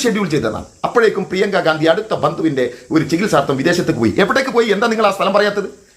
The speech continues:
ഏതാണ് ഈ അടുത്ത ബന്ധു? എന്താണ് അടുത്ത ബന്ധുവിന്റെ രോഗം? നിങ്ങൾ എന്തേ പറയാത്തത്? അത് പറയണ്ടേ? എന്നിട്ട് ഇവൻ പറയാണ് പെട്ടെന്ന് ഷെഡ്യൂൾ ചെയ്തതുകൊണ്ട്. ഇവന്റെ തലവനാണ് കെ സി വേണുഗോപാൽ. അയാൾ പറയാണ് നേരത്തെ ഷെഡ്യൂൾ ചെയ്താണ്. ഏതെങ്കിലും ഒന്നിൽ ഉറച്ചു നിൽക്കണം മിസ്റ്റർ, ഇല്ലേ? അപ്പോ ഇവരെ ഈ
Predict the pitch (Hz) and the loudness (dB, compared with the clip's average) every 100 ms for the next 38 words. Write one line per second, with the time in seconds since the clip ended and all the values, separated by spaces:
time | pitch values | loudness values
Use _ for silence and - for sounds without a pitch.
0 | - 160 247 247 208 175 208 208 190 185 | -2 2 4 2 2 0 0 0 0 -4
1 | - _ - 220 262 254 196 190 214 196 | -8 _ -2 0 2 2 2 0 0 0
2 | 190 180 185 202 - - 156 202 202 - | 0 2 2 0 -6 -8 0 2 2 2
3 | 135 170 185 196 185 - - 202 254 247 | 2 4 2 2 -6 -12 -4 0 2 0
4 | 135 92 - - _ _ - 202 226 208 | -2 -8 -12 -20 _ _ 0 0 0 0
5 | 196 185 170 151 139 170 - 277 254 208 | 0 2 0 -2 -2 -4 -2 -2 0 -2
6 | - - 190 190 156 135 120 92 - - | -6 0 2 2 4 4 2 0 -6 -10
7 | - 214 220 180 233 269 185 151 170 180 | -2 0 2 2 4 4 2 2 0 0
8 | 147 120 104 95 208 190 185 127 - - | -2 0 -2 0 0 2 0 -2 -4 2
9 | 214 262 262 214 185 165 127 104 92 - | 2 2 0 -2 2 0 0 0 -2 -4
10 | - - 135 156 147 139 120 120 113 117 | -14 -6 0 2 2 2 2 4 4 4
11 | - 120 104 104 110 95 - 92 - - | 2 2 2 2 2 2 2 -2 -4 -14
12 | - - - - - - 196 160 - - | -20 -20 -20 -20 -8 0 2 2 -2 -18
13 | _ _ - 202 202 - 226 262 226 131 | _ _ -2 0 0 -2 -2 2 2 0
14 | - 160 | -4 -4